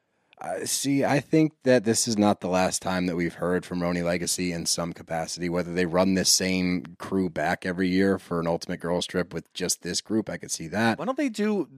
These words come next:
Speaker 2: like, Sonya and Luann go to, like we talked about before, go to different places and do what they did in Crappy Lake,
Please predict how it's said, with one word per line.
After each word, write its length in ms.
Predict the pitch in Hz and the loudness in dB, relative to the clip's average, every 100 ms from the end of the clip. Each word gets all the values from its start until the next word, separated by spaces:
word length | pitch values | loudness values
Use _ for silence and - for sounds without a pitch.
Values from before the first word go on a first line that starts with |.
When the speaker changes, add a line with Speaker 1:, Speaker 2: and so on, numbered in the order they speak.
| 131 | 2
Speaker 2:
like, 220 | 139 123 | 4 4
Sonya 460 | - 143 147 160 151 | 2 4 4 4 4
and 100 | 143 | 4
Luann 560 | 127 113 113 113 113 | 2 2 2 2 0
go 220 | 117 110 | 2 4
to, 360 | 107 - 110 107 | 2 -2 -2 0
like 200 | 104 101 | -2 -2
we 80 | 117 | -4
talked 240 | - 123 | -4 -4
about 180 | 127 127 - | -2 -4 -6
before, 320 | - 104 98 | -6 -4 -2
go 180 | 101 101 | -2 -4
to 80 | |
different 380 | 98 110 - 123 | -2 -6 -4 -6
places 560 | - 110 98 110 101 - | -4 -4 -2 -2 -2 -4
and 120 | 104 | -6
do 100 | 98 | -4
what 120 | 101 117 | -4 -2
they 100 | 117 | -2
did 160 | 113 | -2
in 80 | 120 | -4
Crappy 320 | - 104 - | -2 -2 -2
Lake, 300 | 104 95 95 | -4 -4 -8